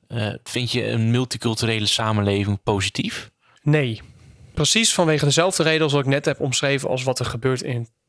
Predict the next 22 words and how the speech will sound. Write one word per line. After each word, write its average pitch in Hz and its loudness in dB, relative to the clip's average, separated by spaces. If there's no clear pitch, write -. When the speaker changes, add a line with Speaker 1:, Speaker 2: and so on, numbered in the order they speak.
Speaker 2:
klassensituatie. - -2
Cultuur 214 2
is 180 2
voor 151 2
mensen 202 2
iets - 2
heiligs. - 0
Kijk 180 2
maar 165 4
eens 139 0
naar 139 0
de 131 -2
Zwarte 143 0
Piet - -6
discussie. 202 0
Hoe 202 2
heftige 185 2
emotionele 175 2
reacties 160 2
dat 127 0
heeft 120 -4
opgeroepen. - -2